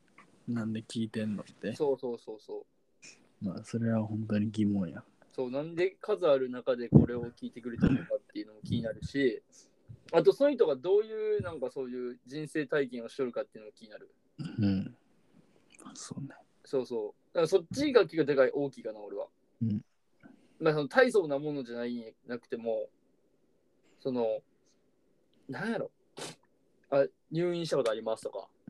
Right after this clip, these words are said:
Speaker 1: うん。
Speaker 2: あとは、大学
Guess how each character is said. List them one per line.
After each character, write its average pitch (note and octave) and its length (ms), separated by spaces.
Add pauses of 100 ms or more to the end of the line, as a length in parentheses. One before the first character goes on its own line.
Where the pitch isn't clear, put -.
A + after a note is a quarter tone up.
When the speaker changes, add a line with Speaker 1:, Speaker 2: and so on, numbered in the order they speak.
(180)
Speaker 1:
う A2+ 40
ん。 G#2+ 240 (960)
Speaker 2:
あ B2+ 100
と A#2+ 180
は、 G#2+ 220 (4000)
大 C#3 220
学 B2 560